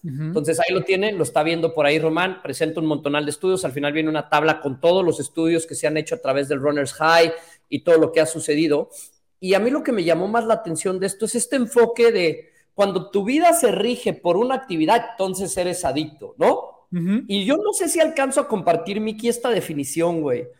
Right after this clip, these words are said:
Speaker 2: Eh, porque, pues, puedes construir tu vida a, a raíz de algo que te gusta. Entonces, pues, eres
Speaker 1: Exacto.
Speaker 2: adicto al ajedrez, pues, ah, pues, soy adicto al ajedrez, ¿no? Eh, y hay este tema de adicción positiva y adicción negativa.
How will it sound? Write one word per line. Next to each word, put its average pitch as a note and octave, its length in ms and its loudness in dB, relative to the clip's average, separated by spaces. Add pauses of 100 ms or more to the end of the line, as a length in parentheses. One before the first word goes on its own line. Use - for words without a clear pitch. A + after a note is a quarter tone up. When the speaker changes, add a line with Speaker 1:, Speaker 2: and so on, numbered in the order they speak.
(200)
Speaker 2:
Eh, D#3+ 260 4 (140)
porque, F3+ 600 -2 (380)
pues, E3 140 -4
puedes D4+ 260 2
construir F#3 460 -2
tu F#3+ 120 -2
vida G3+ 200 4
a, F#3 40 4
a D#3 200 -2
raíz D#3 240 0
de F3 60 2
algo D3+ 200 0
que - 100 -8
te D3 120 -6
gusta. A#3 360 -2
Entonces, E3+ 280 -2
pues, C#3 120 -6
eres F#3+ 120 0
Speaker 1:
Exacto. D#3+ 160 0
Speaker 2:
adicto E3 200 -2
al E3 60 4
ajedrez, F3+ 580 2
pues, - 260 -6
ah, D3+ 220 -2
pues, C3 160 -10
soy D3+ 180 0
adicto C#3+ 300 -2
al C3 60 -4
ajedrez, D#3 460 -2
¿no? F#3+ 220 -4 (300)
Eh, F3 240 0 (320)
y F#3+ 100 -2
hay B3+ 160 4
este C4 220 -4
tema A#3+ 320 -2
de A#3 80 2
adicción G3 420 -4
positiva G3 1040 -4 (180)
y D#3 120 0
adicción E3+ 560 0
negativa. E3+ 880 -4